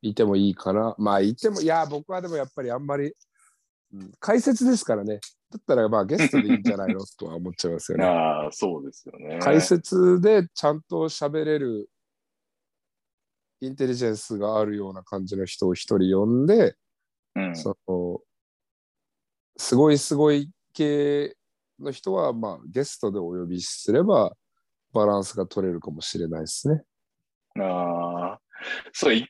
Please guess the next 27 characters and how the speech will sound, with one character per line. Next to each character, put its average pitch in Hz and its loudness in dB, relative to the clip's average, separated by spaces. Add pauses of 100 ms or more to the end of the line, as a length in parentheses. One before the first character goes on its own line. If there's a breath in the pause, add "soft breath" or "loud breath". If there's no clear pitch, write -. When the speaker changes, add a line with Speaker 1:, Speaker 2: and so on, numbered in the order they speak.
(140)
Speaker 2:
回 330 4
な 349 4
ん 302 -2
か 143 2
ね、 110 2
代 160 2
表 214 4
戦 196 -4
で、 170 0
キ 147 -6
リ 175 -4
ン 196 -4
の 190 -4
田 190 0
村 127 0
さ 104 -6
ん 85 -10
が、 82 -12 (280)
そ 101 -2
の、 92 4
Speaker 1:
う - -18
ん。 - -14
Speaker 2:
ゲ 101 2
ス - -8
ト 107 2
解 98 2
説 85 -8